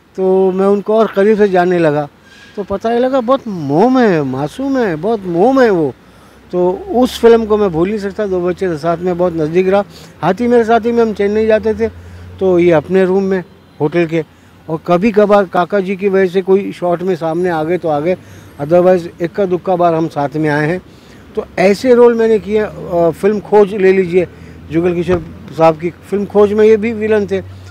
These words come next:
तो ये भी कभी कभार सामने आए, वो भी climax में। तो ज़्यादा मेरा encounter इनका जो, जो हुआ है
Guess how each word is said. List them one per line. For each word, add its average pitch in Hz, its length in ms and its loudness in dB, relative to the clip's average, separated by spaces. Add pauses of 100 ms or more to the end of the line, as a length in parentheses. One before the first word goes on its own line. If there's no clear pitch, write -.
(320)
तो 180 400 2
ये 185 180 4
भी 208 100 -4
कभी 214 280 -2
कभार 202 320 -2
सामने 185 360 -4
आए, 180 180 0
वो 190 120 0
भी 202 120 -4
climax 185 520 -2
में। 175 120 -6 (580)
तो 190 480 0
ज़्यादा 143 380 -4
मेरा 240 200 2
encounter 220 400 0
इनका 214 220 -2
जो, 196 280 2
जो 165 180 -2
हुआ 156 300 2
है 151 220 -2